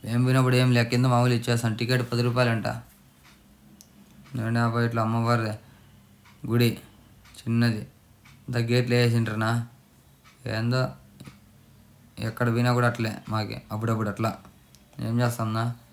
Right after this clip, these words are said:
నుంచి జూమ్ చేసి తీద్దామని చెప్పేందుకు అంత గేట్లో ఏం కనపల్లా. అయ్యో లోపల ఏం చూపించలేకపోతే అని చెప్పేసి ఏదో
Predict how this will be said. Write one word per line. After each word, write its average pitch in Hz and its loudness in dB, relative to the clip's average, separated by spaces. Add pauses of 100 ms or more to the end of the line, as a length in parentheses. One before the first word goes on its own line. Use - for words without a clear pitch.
(580)
నుంచి 117 0
జూమ్ 120 2
చేసి 113 -2
తీద్దామని 117 0
చెప్పేందుకు 113 -2
అంత 113 0
గేట్లో 117 0
ఏం 117 0
కనపల్లా. 110 0 (840)
అయ్యో 113 0 (440)
లోపల 113 0
ఏం 113 -2
చూపించలేకపోతే 113 -2
అని 110 0
చెప్పేసి 113 -2
ఏదో 120 2